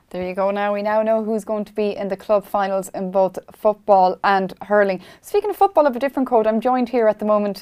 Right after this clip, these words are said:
uh, by our Lidl L G F A panel. I'm joined amongst them by Aisling Maloney from Tipperary. As we were on the break there, we were watching the goal going in, uh, Liverpool and Everton. You're not a big football fan when it comes to soccer football.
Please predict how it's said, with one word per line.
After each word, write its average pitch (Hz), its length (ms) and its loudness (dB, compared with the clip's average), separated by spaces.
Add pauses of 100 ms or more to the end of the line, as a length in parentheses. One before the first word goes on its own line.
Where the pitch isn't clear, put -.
uh, 190 240 4
by 190 240 2
our 185 140 0
Lidl 196 320 -2
L 196 180 -2
G 190 80 -4
F 190 160 -4
A 196 100 -2
panel. 185 360 -4
I'm 190 120 -4
joined 208 360 -2
amongst 202 320 -4
them 202 100 -2
by 190 100 -2
Aisling 214 300 -4
Maloney 202 240 -2
from 196 160 -12
Tipperary. 208 520 0
As 262 120 4
we 294 80 0
were 277 140 6
on 269 100 2
the 269 80 0
break 269 300 0
there, 226 100 -4
we 220 60 2
were 214 100 2
watching 226 300 4
the 202 80 -4
goal 220 200 6
going 214 200 0
in, 220 200 0 (380)
uh, 196 240 6
Liverpool 214 420 2
and 208 120 2
Everton. 214 320 0
You're 208 100 -2
not 302 160 2
a 339 60 -4
big 330 180 -4
football 311 320 0
fan 190 340 -2 (120)
when 233 120 -2
it 220 60 -2
comes 233 220 -4
to - 120 -4 (100)
soccer 247 360 0
football. 170 400 -4